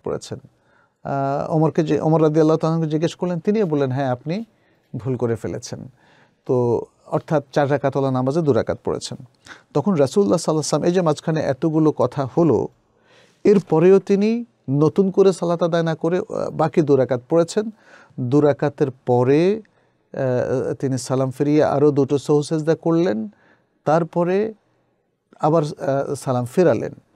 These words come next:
এমনটাই সহিহ বুখারীর মধ্যে স্পষ্ট করে এসেছে একটা হাদিসে।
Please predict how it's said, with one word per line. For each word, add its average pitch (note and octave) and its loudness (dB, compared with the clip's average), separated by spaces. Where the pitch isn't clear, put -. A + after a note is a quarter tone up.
এমনটাই D#3+ 0
সহিহ C#3 -4
বুখারীর C#3+ -2
মধ্যে C#3 -2
স্পষ্ট - -4
করে A#2 0
এসেছে B2+ -4
একটা - -6
হাদিসে। D3+ 0